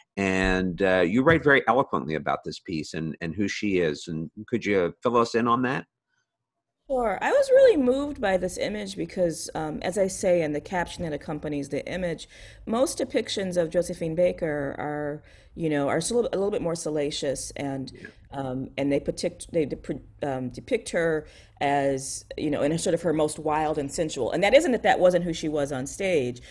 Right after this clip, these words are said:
Speaker 2: but
Speaker 1: Sure.
Speaker 2: it, we know that people have many layers of humanity, and that's just one version of who she was. And so instead of, you know, Josephine Baker in the banana skirt, um, this is her just purely singing in a gown. And,
Speaker 1: Right.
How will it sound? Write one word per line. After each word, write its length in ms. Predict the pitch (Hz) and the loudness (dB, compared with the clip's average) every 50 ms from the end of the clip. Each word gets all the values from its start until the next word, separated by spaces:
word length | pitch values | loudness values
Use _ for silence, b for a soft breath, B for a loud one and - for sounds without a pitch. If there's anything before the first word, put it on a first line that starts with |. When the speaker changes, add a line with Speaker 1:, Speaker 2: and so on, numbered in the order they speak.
| B B B B - | B B B B 2
Speaker 2:
but 60 | 160 | 4
Speaker 1:
Sure. 260 | 110 113 110 - - _ _ _ _ - | 4 4 4 2 -2 _ _ _ _ -14
Speaker 2:
it, 480 | 170 - 160 - - - 160 - - - - | -8 -4 -4 -2 0 -2 -2 -2 -4 -10 -8
we 140 | 196 190 | -6 -4
know 240 | 190 196 196 202 196 196 | -2 0 0 2 2 2
that 280 | 170 175 143 - - | 2 2 2 0 -2
people 280 | - 214 196 - 185 170 | -6 -10 -8 -6 -4 -4
have 140 | 175 156 156 | -2 -2 -2
many 200 | 156 143 143 143 | -2 -2 -2 -2
layers 360 | 147 143 143 147 143 139 143 | -2 -2 0 0 -2 -4 -6
of 80 | 135 | -8
humanity, 600 | - 156 143 139 135 135 135 139 127 127 98 - | -8 -6 -4 -4 -2 -2 -4 -4 -4 -4 -4 -4
and 100 | 123 123 | -4 -4
that's 220 | 127 123 120 123 - | -4 -4 -6 -6 -6
just 180 | 147 139 - | -8 -6 -4
one 180 | 143 131 131 139 | -4 -4 -4 -4
version 320 | 127 131 123 120 117 131 | -2 -4 -4 -4 -4 -6
of 120 | 123 120 - | -8 -8 -8
who 100 | 123 120 | -8 -10
she 180 | 120 - 120 | -8 -8 -8
was. 380 | 117 117 113 113 107 85 82 90 | -8 -6 -6 -6 -6 -6 -6 -6
And 140 | 113 120 123 | -6 -6 -4
so 300 | - 143 131 131 120 - B B B B B | -2 -2 0 0 -2 -4 B B B B B
instead 480 | B 151 156 160 - 196 180 180 175 170 | B -2 -2 0 2 2 2 2 4 2
of, 340 | 170 165 160 151 151 147 - B B B B B | 2 2 2 0 -4 -8 -12 B B B B B
you 120 | 151 147 | -4 -2
know, 260 | 139 131 127 127 127 | 0 0 0 0 -2
Josephine 560 | 131 131 165 143 147 - 160 - - 143 135 | 0 2 2 2 2 2 -2 -4 -2 -2 0
Baker 380 | 135 139 131 131 - 139 135 135 | 0 0 0 0 -2 -2 -2 -2
in 160 | 131 127 127 | -2 -2 -2
the 80 | 127 123 | -4 -2
banana 400 | 139 135 127 123 123 127 127 - | -2 -2 -2 -2 -4 -4 -4 -6
skirt, 500 | - - 110 113 110 107 107 - - - - | -8 -8 -6 -4 -4 -4 -4 -6 -8 -8 -6
um, 420 | 120 120 120 117 110 101 107 95 - | -4 -4 -4 -4 -4 -6 -6 -8 -6
this 260 | - 139 139 - - | -4 -4 -4 -2 -2
is 420 | 135 127 123 120 120 120 - - - - | -2 0 -2 -2 -4 -6 -10 -12 -10 -8
her 280 | - 156 151 147 143 139 | -4 -2 0 2 0 0
just 280 | 135 - 175 170 - - | -2 -4 -6 -8 -6 -2
purely 320 | 214 214 240 240 180 165 | -2 0 0 0 -2 -4
singing 460 | - - 143 139 165 170 135 123 123 | -4 -4 -4 -4 -2 -2 -4 -4 -4
in 80 | 123 127 | -4 -4
a 80 | 123 | -4
gown. 600 | 120 123 117 120 139 156 139 - 50 50 - - - B B B B B B B B B | -4 -4 -4 -4 -4 -6 -6 -8 -8 -10 -12 -12 -14 B B B B B B B B B
And, 100 | 139 139 | -2 -2
Speaker 1:
Right. 220 | 135 135 127 131 | 0 -2 -2 -6